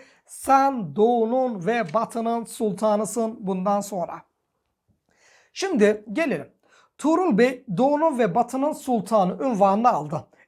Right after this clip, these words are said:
İslam dünyasında bu adamın saygınlığı arttı mı, azaldı mı? Tabii ki ne oldu?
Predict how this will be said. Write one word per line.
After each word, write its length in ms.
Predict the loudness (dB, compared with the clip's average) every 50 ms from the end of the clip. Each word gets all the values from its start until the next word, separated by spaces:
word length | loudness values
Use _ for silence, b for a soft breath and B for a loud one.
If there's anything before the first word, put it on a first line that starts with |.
| b
İslam 420 | -12 -12 -8 -2 0 0 0 0 -2
dünyasında 640 | -4 0 2 2 2 0 0 -2 2 2 2 4
bu 120 | 4 4 4
adamın 280 | 4 2 2 0 0
saygınlığı 640 | -2 0 2 2 2 2 2 -2 0 0 0 -2 0 0
arttı 300 | -2 -2 -2 -2 -4 2
mı, 280 | 6 6 6 6 4 -4 _ -2
azaldı 420 | 0 0 2 4 2 2 2 -2 -8
mı? 140 | -10 -10 -16 _ _ _ _
Tabii 260 | -10 -6 -4 -4 -4
ki 120 | -4 0 4
ne 60 | 4
oldu? 420 | 4 4 4 4 2 2 0 -4